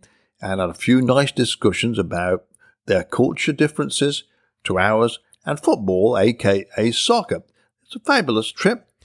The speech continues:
Yeah, it's a bit naughty in parts, but aren't all cities. Yes, I did get approached on the street by, uh, women of the night a couple of times, but it does happen. And the food is decent, probably not quite what we used to,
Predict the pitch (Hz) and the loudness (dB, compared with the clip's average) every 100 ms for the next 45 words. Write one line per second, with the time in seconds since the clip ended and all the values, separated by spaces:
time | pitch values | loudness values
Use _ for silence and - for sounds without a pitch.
0 | _ _ 233 247 240 214 - 170 - 202 | _ _ 2 4 2 0 -6 -10 -2 -2
1 | - 139 147 175 170 156 139 143 117 123 | -2 0 2 4 2 2 0 -2 -2 -2
2 | 131 127 - - 117 - _ - 110 113 | -2 -6 -6 -2 -2 -4 _ -2 2 4
3 | 120 110 - 101 101 - - 117 - 80 | 2 -2 -2 0 0 0 0 0 0 -4
4 | - 104 110 - 120 104 113 113 92 98 | -6 -2 0 2 2 2 2 0 2 -2
5 | 95 - - 101 - 95 87 80 - - | -2 -4 -2 -2 -4 -4 -4 -6 -8 -4
6 | 107 98 - 95 82 82 76 - - _ | -2 -2 -4 -4 -4 -4 -8 -18 -20 _
7 | _ _ - 85 85 107 131 104 90 90 | _ _ -2 -2 2 2 4 2 0 -2
8 | 82 85 139 196 - 214 - 151 151 - | -2 2 0 0 -4 -2 0 2 0 0
9 | 107 113 117 104 - 101 104 107 92 107 | -2 0 0 -2 0 0 2 -4 0 -2
10 | 92 - 95 - 98 95 _ _ _ - | -2 -2 -2 -2 -4 -6 _ _ _ -2
11 | 123 170 190 - - 147 147 190 - - | 0 0 -4 -4 2 4 4 2 -6 -6
12 | 143 131 - 143 135 165 156 _ - _ | -4 -4 0 2 2 -2 -6 _ -20 _
13 | - 202 277 185 190 - - 180 175 160 | -4 0 0 0 0 -4 -10 -2 0 0
14 | 156 175 190 175 175 160 - 117 135 | -8 -8 -4 0 0 -2 0 0 0